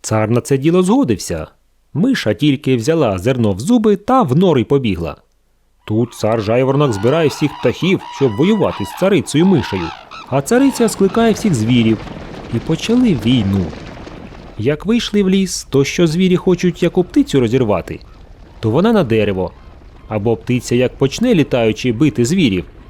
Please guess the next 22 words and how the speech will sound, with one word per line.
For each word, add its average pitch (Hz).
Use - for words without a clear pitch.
то 101
вони 165
в 233
нору. 151
Так 101
билися 196
цілий 247
день, 92
а 104
потім 247
увечері 190
сіли 233
всі -
спочивати. 120
Коли 208
цариця 151
огляділась, 123
аж 123
немає 202
на 147
війні 196
комашні. 208